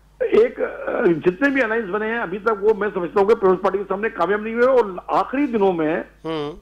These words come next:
Speaker 1: ये ऐसा तोड़ जोड़ करते हैं, जरदारी साहब की सलाहियतें हैं, महारत है, पहले भी मैं कर, कह चुका हूँ, मैं एतराफ करता हूँ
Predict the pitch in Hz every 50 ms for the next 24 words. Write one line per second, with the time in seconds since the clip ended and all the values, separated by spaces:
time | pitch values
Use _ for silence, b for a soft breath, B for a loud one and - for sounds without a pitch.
0 | - - 175 254 285 - - - 180 160 - 269 269 269 - 208 208 202 190 196
1 | 190 175 170 160 135 - 160 156 160 170 202 214 190 147 175 170 185 202 190 196
2 | - 165 165 165 156 - 170 180 175 160 - - 143 143 156 165 185 180 202 196
3 | 180 165 170 175 170 151 143 139 151 170 180 - 175 170 170 - 160 156 180 185
4 | 180 175 170 170 151 165 156 170 - - - 156 151 156 143 165 185 180 175 165
5 | - 156 156 180 196 - 190 156 135 160 160 175 196